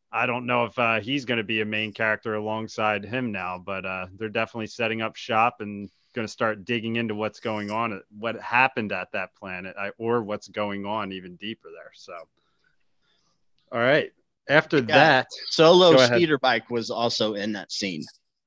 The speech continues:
Speaker 2: that the, um, Imperial Trooper is on in Solo when they're having their little speeder chase.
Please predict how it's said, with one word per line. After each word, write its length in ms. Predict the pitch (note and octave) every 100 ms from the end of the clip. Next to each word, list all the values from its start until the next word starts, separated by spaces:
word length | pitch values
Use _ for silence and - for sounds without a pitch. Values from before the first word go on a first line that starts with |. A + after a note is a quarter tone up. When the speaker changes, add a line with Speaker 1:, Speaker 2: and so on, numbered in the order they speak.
| -
Speaker 2:
that 240 | A2+ A2
the, 480 | A2 A2 G#2+ G#2 G2 _ _ _
um, 460 | G2 F#2+ E2+ C2+ - - _ _ _ _ _ _ _ _ -
Imperial 440 | B2+ A#2+ C#3 B2+ B2
Trooper 360 | - C#3 C3+
is 100 | B2
on 180 | B2+ C3
in 100 | A#2+
Solo 580 | A#2 B2+ A#2+ B2+ B2 C3 - _ _ _
when 120 | - A#2
they're 100 | A2+
having 320 | A#2+ A#2 A2+
their 140 | A2+
little 220 | A2+ A2+
speeder 340 | A2 - B2 B2
chase. 520 | - B2 A#2+ - -